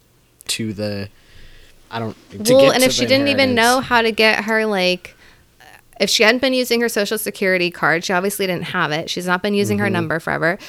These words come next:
Speaker 2: She just found out how to get her birth certificate. So
Speaker 1: Right.
Speaker 2: how, like,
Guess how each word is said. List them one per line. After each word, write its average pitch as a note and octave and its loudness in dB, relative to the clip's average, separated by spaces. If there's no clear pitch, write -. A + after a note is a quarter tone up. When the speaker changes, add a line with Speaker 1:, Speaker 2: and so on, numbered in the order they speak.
Speaker 2:
She - 0
just F#3 0
found A3 0
out G#3 2
how G3 0
to F#3 0
get F#3 0
her E3+ -2
birth F#3+ 0
certificate. E3+ -6
So G3+ -6
Speaker 1:
Right. F3 -2
Speaker 2:
how, F#3+ 4
like, F3 -2